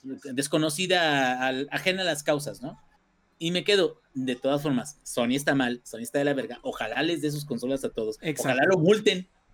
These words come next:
Speaker 1: al hijo de la chingada por haber hecho lo que ha hecho, lo que hizo, pero sí la, creo que la mayoría de las personas que hicieron ese movimiento sí se vieron muy, muy, eh,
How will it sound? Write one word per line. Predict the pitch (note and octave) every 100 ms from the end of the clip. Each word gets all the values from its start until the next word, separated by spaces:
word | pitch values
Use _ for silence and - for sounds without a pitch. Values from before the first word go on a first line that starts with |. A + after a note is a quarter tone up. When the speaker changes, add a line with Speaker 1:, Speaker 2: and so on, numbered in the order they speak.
| _
Speaker 1:
al | A2+ A#2
hijo | C3+
de | E3 C3
la | B2
chingada | G#2+ G#2+ B2
por | G#2+
haber | G#2 C3
hecho | D#3+
lo | D#3
que | F#3+
ha |
hecho, | G#3+ - _ _
lo | F3+ F3+
que | G3+
hizo, | A3 - _ -
pero | G#3+ G#3
sí | A#3+
la, | C4+ C#4+ -
creo | A3
que | D4
la | C4+
mayoría | F3+ F3+ G3
de | B3+
las | A#3 -
personas | D3+ F3+ A3 A3
que | D#3+
hicieron | D3 A3
ese | A#3+ A#3+
movimiento | A3+ D3+ D3+ E3 C4 - - - -
sí | - F3+
se | A#3+
vieron | C4 C4
muy, | B3 B3 C4+ C4 G3+
muy, | G3 A#3 A#3+ A#3+ A#3 G#3+ F3+
eh, | E3 D#3+ D#3 D3+ C#3 B2 A#2